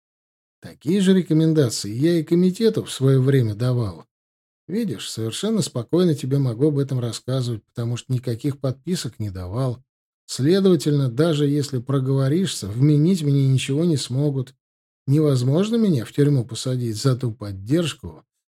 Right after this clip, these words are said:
которую я по своей воле К Г Б оказывал. Вот только не надо на меня возмущенно так смотреть.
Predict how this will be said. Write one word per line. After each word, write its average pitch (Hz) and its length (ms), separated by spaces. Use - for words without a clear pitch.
которую 202 500
я 175 160
по 143 120
своей 151 300
воле 151 380
К 185 160
Г 170 160
Б 95 240
оказывал. 82 680
Вот 120 420
только 113 320
не 117 160
надо 165 380
на 160 80
меня 147 380
возмущенно 143 800
так 156 240
смотреть. 135 760